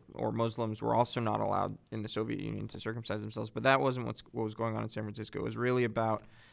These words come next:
making it illegal to circumcise a m-, a non-consenting minor, um, or, you know, a minor by definition is not consenting. Um,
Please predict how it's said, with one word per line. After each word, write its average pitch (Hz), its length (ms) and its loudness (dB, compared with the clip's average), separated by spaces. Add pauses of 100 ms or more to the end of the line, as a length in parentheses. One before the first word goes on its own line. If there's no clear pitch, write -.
(120)
making 120 340 -2
it 113 80 2
illegal 113 460 2
to 113 220 -8
circumcise 107 760 -4
a - 20 -4
m-, 113 220 -4 (100)
a 113 80 2
non-consenting 113 720 4
minor, 107 540 -2 (640)
um, 104 460 -4
or, 120 180 -2 (220)
you 117 80 -2
know, 107 80 0
a 107 40 0
minor 110 340 4
by 110 120 0
definition 104 460 -4
is 110 100 -8
not - 140 -8
consenting. - 480 -16 (760)
Um, 127 600 4